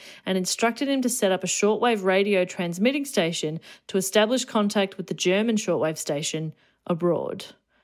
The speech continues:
Once the F B I discovered through Siebold that Fritz Duquesne was again in New York operating as a German spy, Director J. Edgar Hoover provided a background briefing to President Franklin Roosevelt.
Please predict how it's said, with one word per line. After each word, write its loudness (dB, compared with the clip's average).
Once 4
the 2
F 0
B 2
I 4
discovered 0
through 2
Siebold 2
that -4
Fritz 2
Duquesne 2
was 0
again 2
in 2
New 4
York 2
operating 2
as -2
a -2
German 2
spy, 2
Director 4
J. 4
Edgar 2
Hoover 4
provided 2
a 0
background 0
briefing -2
to -14
President 0
Franklin 0
Roosevelt. -2